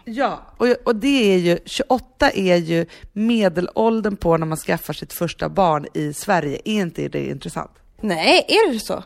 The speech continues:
Speaker 1: Ja. Och då är det ju så att, så här, jag tror att det är precis där när man är tjugoåtta som man tar den typen av jättestora beslut. Alla nu ni som antingen är tjugoåtta eller har varit där, kan ni inte bara liksom dra er till minnes lite nu och tänka så här: vad gjorde ni när ni var tjugoåtta?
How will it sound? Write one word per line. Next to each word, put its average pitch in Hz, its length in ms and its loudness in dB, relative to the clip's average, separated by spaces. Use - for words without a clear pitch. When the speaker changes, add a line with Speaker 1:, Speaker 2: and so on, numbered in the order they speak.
Speaker 1:
Ja. 170 280 -10
Och 233 200 0
då 247 220 4
är 240 120 8
det 208 60 2
ju 208 80 2
så 196 120 0
att, 165 280 0
så - 140 -2
här, 185 220 2
jag 226 140 0
tror 269 100 4
att 262 80 0
det 254 60 -2
är - 20 2
precis 254 500 -4
där 202 120 4
när 196 100 -2
man 196 160 -2
är 277 200 0
tjugoåtta 240 340 -4
som 170 140 -10
man 170 120 -4
tar 320 460 4
den 151 260 0
typen 143 460 -6
av 156 280 -2
jättestora 147 580 -2
beslut. 170 380 -2
Alla 240 240 4
nu 185 200 2
ni 165 220 0
som 147 260 -2
antingen 196 460 -2
är 254 160 4
tjugoåtta 185 580 0
eller 185 280 4
har 175 160 0
varit 165 380 4
där, 151 80 0
kan 220 180 -4
ni 240 40 -2
inte 233 140 -6
bara 226 140 0
liksom 220 280 -4
dra 233 260 2
er 226 40 2
till 233 160 -4
minnes 240 340 0
lite 170 200 -6
nu 151 120 -2
och 151 120 -4
tänka 165 280 -4
så - 100 -2
här: - 80 0
vad 190 140 2
gjorde 190 260 -2
ni 175 160 -2
när 160 160 -2
ni 156 140 -4
var 151 100 -4
tjugoåtta? - 360 -8